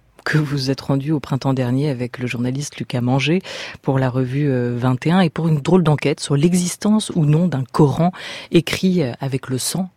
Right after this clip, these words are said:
euh, de Saddam Hussein. Alors là encore, on touche, euh, au sacré,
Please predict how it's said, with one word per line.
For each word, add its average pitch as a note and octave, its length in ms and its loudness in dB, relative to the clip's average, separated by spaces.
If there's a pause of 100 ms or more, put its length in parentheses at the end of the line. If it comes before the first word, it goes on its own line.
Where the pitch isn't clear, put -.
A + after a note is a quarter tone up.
euh, B2+ 180 -8
de A#2+ 140 -8
Saddam B2+ 420 -6
Hussein. C3 380 -6 (100)
Alors B2 180 -8
là B2 120 -8
encore, B2 340 -4
on C3 80 -6
touche, - 380 -8
euh, C3 140 -4
au D3+ 100 -2
sacré, - 480 -4